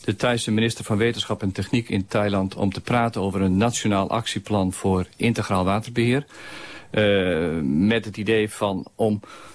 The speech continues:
voor de nabije toekomst toch betere maatregelen in te brengen. Nu is het allemaal erg kort dag. Alhoewel ze dit jaar, het hele jaar al met flooding te maken hebben, overstromingen. Eh,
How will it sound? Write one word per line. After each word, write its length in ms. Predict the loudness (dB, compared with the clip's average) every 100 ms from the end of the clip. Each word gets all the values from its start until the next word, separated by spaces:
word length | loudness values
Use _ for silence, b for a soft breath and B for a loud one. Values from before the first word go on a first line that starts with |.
| B
voor 220 | -2 0
de 80 | 2
nabije 380 | 2 2 0 0
toekomst 480 | -4 -2 -2 0 -2
toch 180 | -4
betere 340 | 0 -2 0 -2
maatregelen 720 | 0 0 0 0 0 0 2
in 120 | 0
te 100 | -2
brengen. 380 | -4 -2 -2 -2 B B B
Nu 240 | 2 2 2
is 140 | 0
het 120 | 0
allemaal 360 | 0 2 0 0
erg 280 | 0 -2 -2
kort 260 | -2 0
dag. 340 | 0 -2 -4 -2
Alhoewel 400 | 0 2 0 -2 -12
ze 180 | -6 -2
dit 220 | 0 0
jaar, 260 | 2 0 -2 -6
het 140 | -6
hele 200 | 0 0
jaar 220 | 2 2 2
al 100 | 2
met 140 | 0
flooding 340 | 0 0 0
te 100 | -2
maken 320 | 0 0 0 0
hebben, 200 | 2 2
overstromingen. 720 | 0 0 2 2 2 0 -4 B B B B B B B B -2
Eh, 380 | 2 4 4